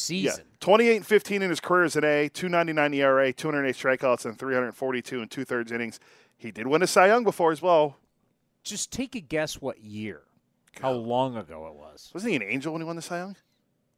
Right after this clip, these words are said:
Speaker 1: Just take a guess.
Speaker 2: Two thousand four.
Speaker 1: Two thousand five, the year my kids were born.
Speaker 2: That's a long time
Speaker 1: It's
Speaker 2: ago.
Speaker 1: crazy how
Speaker 2: I,
Speaker 1: long ago that was.
Speaker 2: I was a sophomore in high school.
Speaker 1: Bartolo Colon, what'd he win? Two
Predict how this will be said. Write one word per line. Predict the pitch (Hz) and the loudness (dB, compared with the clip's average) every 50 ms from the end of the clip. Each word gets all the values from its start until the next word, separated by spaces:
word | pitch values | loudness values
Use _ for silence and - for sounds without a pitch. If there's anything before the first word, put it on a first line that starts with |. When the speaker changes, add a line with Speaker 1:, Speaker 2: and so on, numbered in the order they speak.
| _ _ _ | _ _ _
Speaker 1:
Just | - 190 - - | -20 -20 -16 -14
take | - 285 294 | -14 -16 -16
a | 311 | -14
guess. | - 349 339 330 349 311 - - - - _ _ _ _ _ _ _ _ _ _ _ _ _ _ _ _ _ _ _ _ _ _ _ _ _ _ _ _ _ | -12 -10 -10 -10 -10 -12 -14 -18 -20 -20 _ _ _ _ _ _ _ _ _ _ _ _ _ _ _ _ _ _ _ _ _ _ _ _ _ _ _ _ _
Speaker 2:
Two | - - 139 | -8 -4 -4
thousand | 147 143 127 120 110 | -4 -4 -4 -8 -10
four. | - - 113 104 90 90 - _ _ _ _ _ _ _ | -10 -10 -8 -8 -10 -10 -14 _ _ _ _ _ _ _
Speaker 1:
Two | - - 339 349 | -8 -6 -6 -6
thousand | - 370 320 330 359 294 277 208 151 | -6 -6 -6 -4 -6 -6 -10 -12 -14
five, | - - - - - 185 190 220 202 143 113 104 95 101 | -14 -18 -14 -8 -6 -6 -4 -4 -4 -4 -6 -6 -8 -10
the | 120 | -10
year | 131 156 196 | -10 -8 -8
my | 214 175 127 | -8 -8 -10
kids | - - - - 208 220 175 147 | -10 -10 -4 -4 -4 -2 -4 -6
were | 123 120 101 | -8 -8 -8
born. | - 82 82 80 76 71 62 _ _ - | -10 -16 -20 -20 -20 -20 _ _ _ -20
Speaker 2:
That's | 95 - - - - | -20 -20 -20 -18 -18
a | 92 | -18
long | 80 - | -18 -16
time | - - | -18 -16
Speaker 1:
It's | - - - | -14 -12 -8
Speaker 2:
ago. | - - | -6 0
Speaker 1:
crazy | - 370 494 453 440 440 403 370 359 311 262 233 247 233 220 208 190 | 4 6 6 8 8 8 6 6 6 2 0 0 0 2 4 6 6
how | 185 185 | 6 6
Speaker 2:
I, | 185 | 6
Speaker 1:
long | 196 196 190 185 180 | 4 2 2 0 0
ago | 170 165 170 165 | 0 0 2 4
that | 160 156 151 | 4 2 2
was. | 147 143 139 120 127 | 2 2 2 2 2
Speaker 2:
I | |
was | 139 127 127 | 0 0 -2
a | 127 | 0
sophomore | - 147 139 127 - 131 117 | 4 4 4 4 4 0 -6
in | 104 | -6
high | 98 95 92 | -6 -10 -14
school. | - - - - - - _ _ _ _ _ _ _ _ - | -14 -16 -18 -18 -20 -20 _ _ _ _ _ _ _ _ 2
Speaker 1:
Bartolo | 202 240 277 269 - 294 294 285 285 - | 4 4 4 6 8 8 10 10 8 6
Colon, | - 247 254 254 262 285 277 190 113 85 82 _ _ _ _ _ _ _ _ _ | 2 0 2 2 2 0 -2 -4 -6 -8 -14 _ _ _ _ _ _ _ _ _
what'd | 180 208 214 | -6 -4 -4
he | 220 | -2
win? | 220 214 208 180 135 107 98 - | -2 -2 -2 -4 -4 -6 -10 -14
Two | - - 180 180 185 185 175 | -12 -10 -10 -8 -8 -10 -12